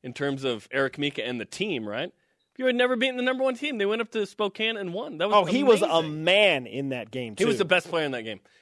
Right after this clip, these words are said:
Speaker 1: And he got on the national radar. I'm, I think that game helped his pro potential quite a bit. The whole season, yeah, that was awesome, but that was at the end of the regular season. That led SportsCenter. That was an important moment for B Y U and Eric Mika.
Speaker 2: That was the first time I heard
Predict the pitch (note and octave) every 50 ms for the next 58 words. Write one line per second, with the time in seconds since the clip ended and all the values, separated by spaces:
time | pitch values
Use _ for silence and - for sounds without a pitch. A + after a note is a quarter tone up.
0 | _ - F3 F#3 A#3 D4+ E4 A#3 A3+ A#3 B3 A#3+ A3 F#3+ F3 E3+ E3 E3+ - -
1 | C#3 B2+ C#3 G3 A3+ F3 A#2 C3 D#3+ F#3+ - _ _ _ - A#3+ D4 D#4+ F4 D#4
2 | G#3+ A3+ A3 G3 D#3+ G3+ G3+ F3+ - - E3+ - - - - D#3+ D3 C#3 B2 A2+
3 | - - - _ _ _ _ _ _ _ _ _ - - E3+ E3+ F3 D#3+ - -
4 | - - - D3 D3 C#3+ - B2+ A2+ - - - D3 C3 A2+ G#2 G2+ G#2+ E2+ -
5 | - _ _ _ _ _ _ _ _ _ _ _ _ _ D3+ D3+ D#3+ G#3+ B3+ B3+
6 | - - A#3 A3+ G3+ F#3+ G#3 G#3 D#3+ E3 D#3+ C#3+ B2+ C#3 D3 D3 C#3 C#3+ C3+ C3
7 | - A#2+ A2 G#2+ G#2 F#2+ - _ _ _ _ _ - A3 C4+ C4 B3 G#3+ - E3+
8 | D3+ D#3+ F#3+ G3+ G3 G3 G3 G3 G3 G3 G3 G3 F#3 - E3+ E3+ D#3 D#3+ D#3 D#3
9 | - - _ _ _ _ _ - C3 A#2+ A2+ B2+ C#3+ E3+ F3 - - - D#3 D#3
10 | D#3 - - D3+ C#3+ C#3+ C#3+ C3 D3+ E3 E3+ E3+ D#3 F3 E3+ D3+ C3+ - - D3+
11 | D3+ C#3+ C#3 C3 C3 C3+ C3+ C3+ C#3 - - - C#3 A#2 A#2 C3+ C#3+ D3 C#3 C3+
12 | C3 C3+ - C3 C3+ C#3 C3+ C3 A#2+ A#2 - A2+ A2+ G#2+ - - D3+ F3 G3 G3
13 | C4 C#4+ G#3+ G#3 G#3+ F#3 - - A3 B3+ C#4+ - - - G3 G3 F#3+ F#3 E3+ E3
14 | D#3 C#3 - F3 G3+ G3 F3 D3 B2+ C3 C#3+ D3 C3+